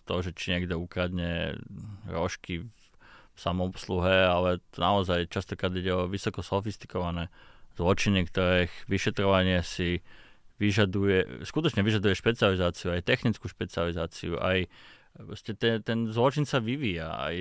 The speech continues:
aj technologicky a pokiaľ, pokiaľ bude akákoľvek vláda vnášať neistotu do systému polície a spravodlivosti, tak, e, bez ohľadu na tú, <laughs> kto to bude robiť, tak, e, jediný, komu to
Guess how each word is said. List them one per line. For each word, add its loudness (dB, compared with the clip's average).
aj -2
technologicky -2
a 2
pokiaľ, 0
pokiaľ 4
bude 2
akákoľvek 2
vláda 4
vnášať 2
neistotu 0
do 0
systému -2
polície 0
a 2
spravodlivosti, 0
tak, 0
e, 4
bez 0
ohľadu 2
na 4
tú, -6
<laughs> -14
kto 6
to 4
bude 4
robiť, 0
tak, 0
e, 4
jediný, -2
komu 4
to 4